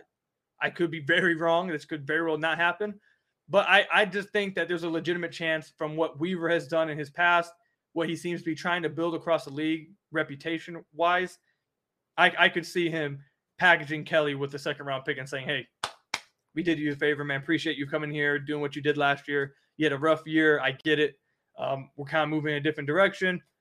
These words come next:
We don't want you to just lose a year of basically your prime. Here you go. We're gonna let you go to another team. Appreciate what you did. Uh, best of luck to you." And that kind of thing really sits well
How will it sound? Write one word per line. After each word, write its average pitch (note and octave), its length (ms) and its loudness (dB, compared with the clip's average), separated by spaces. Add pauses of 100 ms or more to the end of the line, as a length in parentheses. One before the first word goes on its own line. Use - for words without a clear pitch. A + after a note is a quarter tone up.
(220)
We E3+ 80 2
don't E3+ 180 2
want F3 220 2
you E3+ 120 0
to D#3 80 -2
just C#3+ 160 -6
lose E3 320 -2
a D#3+ 120 2
year D#3+ 340 2
of C#3+ 220 -2
basically E3+ 340 -2
your C#3+ 140 -4
prime. D#3+ 460 0 (600)
Here E3+ 120 0
you D#3 80 0
go. D3 100 2
We're D3+ 140 2
gonna D3 160 -2
let D3+ 160 -2
you D3 80 -6
go D3 140 2
to C#3+ 140 -4
another C#3+ 240 0
team. C3+ 380 -6 (360)
Appreciate D3 360 2
what C#3 140 -2
you C#3 80 -8
did. C3 300 -4 (240)
Uh, B2+ 200 -4
best C#3+ 200 2
of C#3 60 -8
luck C3 200 -6
to B2+ 100 -14
you." A2 140 -18 (500)
And C#3+ 380 4
that F#3+ 180 8
kind F#3+ 120 0
of F3+ 100 -2
thing E3+ 240 0
really E3 200 2
sits D3+ 280 -8
well C#3+ 360 -2